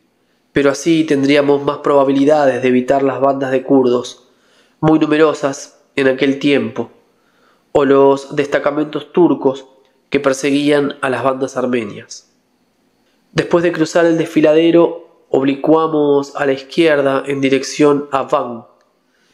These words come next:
dejando a nuestra derecha las fuentes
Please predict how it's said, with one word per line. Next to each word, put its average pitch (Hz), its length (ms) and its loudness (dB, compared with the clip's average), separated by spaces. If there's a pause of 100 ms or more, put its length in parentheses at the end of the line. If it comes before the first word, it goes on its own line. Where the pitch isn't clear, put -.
(220)
dejando 160 480 -2
a 147 40 0
nuestra 147 300 0
derecha 160 460 2
las 147 180 -4
fuentes 160 800 -2